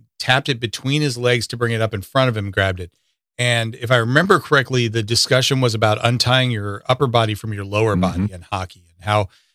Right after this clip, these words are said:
Speaker 1: how, um, you know, how they have to be so independent. And that was an example. And, and that was, yeah, it ju-,
Speaker 2: Just,
Speaker 1: just,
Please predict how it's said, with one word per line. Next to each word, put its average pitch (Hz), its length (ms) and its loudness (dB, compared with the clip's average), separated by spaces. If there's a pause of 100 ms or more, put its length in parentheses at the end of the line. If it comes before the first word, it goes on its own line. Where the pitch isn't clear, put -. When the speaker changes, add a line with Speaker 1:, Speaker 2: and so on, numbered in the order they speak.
(160)
Speaker 1:
how, 117 440 4
um, 98 460 0 (180)
you 113 60 4
know, 104 60 0
how 117 140 2
they 117 140 4
have 110 160 2
to 113 80 -16
be 110 100 -6
so 123 380 0
independent. 107 580 -4
And 107 140 -4
that 107 60 4
was 107 200 -2
an 104 100 -2
example. 107 480 0
And, 98 320 -6
and 98 440 -8
that 107 80 4
was, 107 280 0 (380)
yeah, 98 340 0
it 107 120 -12
ju-, 127 140 -6
Speaker 2:
Just, 135 180 4
Speaker 1:
just, - 160 -2